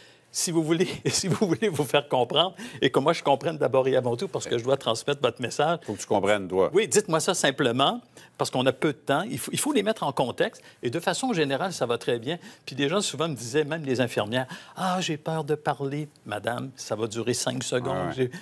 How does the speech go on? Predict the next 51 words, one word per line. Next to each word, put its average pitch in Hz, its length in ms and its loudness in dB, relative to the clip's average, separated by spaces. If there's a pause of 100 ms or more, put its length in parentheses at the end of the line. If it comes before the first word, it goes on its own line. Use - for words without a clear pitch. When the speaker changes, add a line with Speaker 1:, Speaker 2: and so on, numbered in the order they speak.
(120)
Speaker 1:
mais 127 180 0 (240)
c'est - 280 -4
important 151 500 0
que 147 100 -2
vous 120 120 -6
parliez. 117 400 0
On 123 60 0
va 113 120 -2
sentir 143 480 0
que 131 60 -4
vous 123 180 0
êtes 127 160 2
là. 131 160 6
Vous 120 140 -2
travaillez 143 480 4
fort. 156 200 0
Il 143 40 0
n'y 127 40 4
a 127 40 -2
pas 147 120 2
juste - 180 -6
les 135 100 0
médecins. 139 400 -2 (360)
Il 120 40 2
y - 20 4
a 120 40 4
des 139 180 4
gens 165 200 2
derrière. 135 520 2 (160)
Il 120 280 -4
faut, - 240 0 (200)
il 135 80 0
faut 190 160 2
les 165 120 2
mettre 143 260 0
à 113 60 6
l'honneur, 135 360 0
ces 131 120 2
gens-là 120 240 2
aussi. 113 380 -4
Speaker 2:
Il 117 80 0
nous 135 80 4
reste 147 380 2 (200)
quarante 143 340 4
secondes, 98 360 6
Harold. 80 500 6
Speaker 1:
<laughs> 90 60 -12
Speaker 2:
C'est 101 180 -4
ton 113 140 4
dernier 117 320 4
countdown. 87 540 4